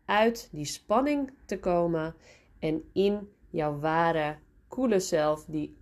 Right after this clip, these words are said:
ook echt Nederlands kan spreken, te stappen. Doe je mee? Je vindt alle informatie op mamadutch punt N L slash challenge. Ik hoop je daar te zien. En nu door naar de podcast.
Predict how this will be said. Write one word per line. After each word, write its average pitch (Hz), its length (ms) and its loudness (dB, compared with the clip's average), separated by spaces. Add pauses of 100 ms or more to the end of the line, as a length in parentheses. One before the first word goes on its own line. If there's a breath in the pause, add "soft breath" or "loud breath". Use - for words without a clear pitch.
ook 196 380 4
echt - 400 -4
Nederlands 147 680 -6
kan 135 220 -6
spreken, 127 540 -10 (140)
te 156 120 -8
stappen. - 500 -10 (420)
Doe 180 220 4
je 220 80 4
mee? 320 340 4 (600 soft breath)
Je 190 120 -2
vindt 214 320 -2
alle 277 300 6
informatie 190 920 0
op 165 260 0
mamadutch 190 600 0
punt 165 260 0
N 147 240 0
L 143 120 -2
slash - 520 -4 (180)
challenge. 139 680 -6 (180)
Ik 139 120 -10
hoop - 300 2
je 277 80 -4
daar 240 200 4
te 240 80 -10
zien. 143 460 -6 (500 soft breath)
En 202 120 4
nu 359 240 4
door 247 520 2
naar 170 400 0
de 240 80 -2
podcast. - 760 -14